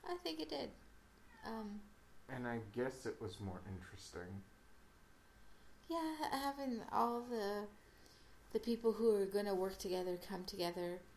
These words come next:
Speaker 1: Um, you know, some more revelation where Romana tells,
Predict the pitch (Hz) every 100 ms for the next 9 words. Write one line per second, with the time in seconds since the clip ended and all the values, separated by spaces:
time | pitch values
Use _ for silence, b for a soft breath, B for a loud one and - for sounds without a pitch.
0 | B B B - - 160 170 156 160 165
1 | - - - - - - - - - -
2 | - - - - - - - - - -
3 | - - - - 185 156 165 170 165 156
4 | - - - - - - 196 185 175 165
5 | 170 160 160 160 160 - 165 160 160 165
6 | 160 160 160 160 165 165 160 -